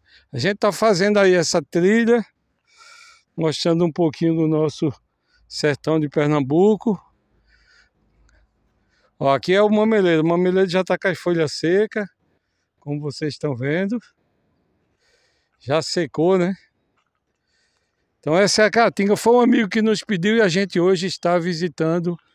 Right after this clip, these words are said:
a área aqui do Parque Vida. Ó, gente, ali pra cima. É alto, viu, ali pra cima.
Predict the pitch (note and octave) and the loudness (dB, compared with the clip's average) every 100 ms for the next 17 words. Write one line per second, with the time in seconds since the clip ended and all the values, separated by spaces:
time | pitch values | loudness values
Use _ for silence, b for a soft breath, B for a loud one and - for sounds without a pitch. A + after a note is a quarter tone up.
0 | _ _ _ - C#3 E3+ E3+ D3+ B2 E3 | _ _ _ -8 -2 0 0 -2 -4 -6
1 | E3 - E3+ E3 - E3+ A2+ D3 G#3 D#3 | -8 -6 -4 -4 -4 -8 -6 -4 -4 -4
2 | B2 F#2 _ _ _ _ _ _ _ _ | -8 -10 _ _ _ _ _ _ _ _
3 | _ _ _ - F3+ D3+ D3+ D3 D#3 D#3 | _ _ _ -6 -4 -2 -2 -2 -2 -2
4 | D#3+ C#3+ - F#3+ G#3+ C#3 F2+ _ _ _ | -4 -6 -4 -2 -2 -4 -8 _ _ _
5 | _ _ _ _ _ _ _ _ _ _ | _ _ _ _ _ _ _ _ _ _
6 | _ _ - D#3 D#3 F3 E3+ C#3 D#3 D#3+ | _ _ -12 -8 -4 -4 -6 -8 -6 -6
7 | D3+ D3 C3 - D#3+ C3+ | -8 -10 -10 -8 -6 -8